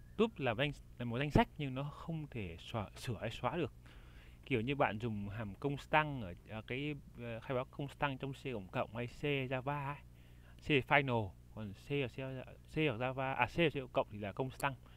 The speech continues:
Thế thì túp và thế, túp trong Python là không đổi được. Sau khi bạn đã khai báo nó, bạn, à, à, định nghĩa nội dung của nó xong rồi nó không đổi được gì hết. Gọi là túp. Thế thì, à, thì nó dụng gì?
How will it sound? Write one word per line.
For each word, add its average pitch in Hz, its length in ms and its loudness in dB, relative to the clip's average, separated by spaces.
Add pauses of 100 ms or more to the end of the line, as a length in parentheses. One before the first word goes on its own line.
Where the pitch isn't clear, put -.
(340)
Thế 190 100 -2
thì 123 320 -2 (100)
túp 214 180 4
và 135 100 -4
thế, 143 120 -2 (140)
túp 202 120 2
trong 175 120 0
Python 143 260 -2
là 113 80 0
không 139 240 -2
đổi 104 140 0
được. 110 140 -4 (100)
Sau 131 100 0
khi 131 140 -4
bạn 104 220 -4
đã 131 320 -4
khai 135 200 -4
báo 123 260 2
nó, 123 240 2
bạn, 131 200 -2 (220)
à, 95 240 -8 (640)
à, 92 320 -10
định 131 180 -2
nghĩa 151 100 -2
nội 147 100 -2
dung 139 140 0
của 131 60 -2
nó 117 220 -2
xong 139 160 -4
rồi 110 80 -4
nó 110 80 -4
không 131 140 -6
đổi 110 140 2
được 92 140 -8
gì 101 100 -4
hết. 143 140 2 (380)
Gọi 101 140 -6
là 95 200 -6 (180)
túp. 160 140 2 (1400)
Thế 170 120 2
thì, 131 420 0
à, 104 600 0 (920)
thì 170 120 -4
nó 165 120 2
dụng 202 140 0
gì? 131 160 0